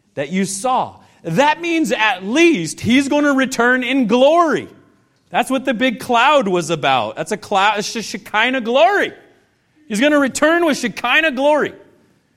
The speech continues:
He's gonna return bodily. It's not gonna be like, "Ooh, this power." If you're like, "Ooh, there's a rainbow, that must be God coming back." No, he's gonna have a body. He's gonna return bodily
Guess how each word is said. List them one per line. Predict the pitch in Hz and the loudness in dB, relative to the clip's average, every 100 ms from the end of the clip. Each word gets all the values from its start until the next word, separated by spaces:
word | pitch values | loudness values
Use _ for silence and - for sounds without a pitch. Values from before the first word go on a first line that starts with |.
| _ _ | _ _
He's | - 277 277 | -2 0 2
gonna | 330 330 | 2 2
return | 311 - 285 302 294 - - | 0 0 0 0 -2 -10 -8
bodily. | 131 226 277 330 302 214 131 95 - _ _ _ _ _ _ _ | 0 2 2 2 0 -2 -6 -10 -20 _ _ _ _ _ _ _
It's | - | -4
not | 285 | -2
gonna | 285 | 0
be | 277 | 2
like, | 269 220 | 0 0
"Ooh, | 359 440 480 480 480 466 | 2 4 6 4 2 0
this | 440 415 | -2 -8
power." | - 370 370 | -8 -6 -6
If | 254 | -2
you're | |
like, | 214 208 | -2 -2
"Ooh, | 311 349 370 | -2 -2 -2
there's | 359 359 339 | -4 -8 -8
a | 349 349 | -10 -10
rainbow, | 359 349 381 392 381 370 | -8 -8 -8 -8 -8 -6
that | 370 | -6
must | 392 381 | -8 -10
be | 370 | -10
God | 359 339 349 359 | -8 -6 -6 -6
coming | 349 370 | -10 -6
back." | 311 - - | -6 -8 -4
No, | 285 | -2
he's | 269 | 0
gonna | 320 | 0
have | 330 | 2
a | 311 | 0
body. | 190 240 311 339 226 143 - - _ _ _ _ _ _ _ _ _ _ _ _ _ | 2 2 4 2 0 -8 -16 -20 _ _ _ _ _ _ _ _ _ _ _ _ _
He's | 170 | -4
gonna | 226 | -2
return | 240 - 269 233 | 0 0 -2 0
bodily | 262 269 330 339 262 180 101 | 0 2 2 2 0 -2 -6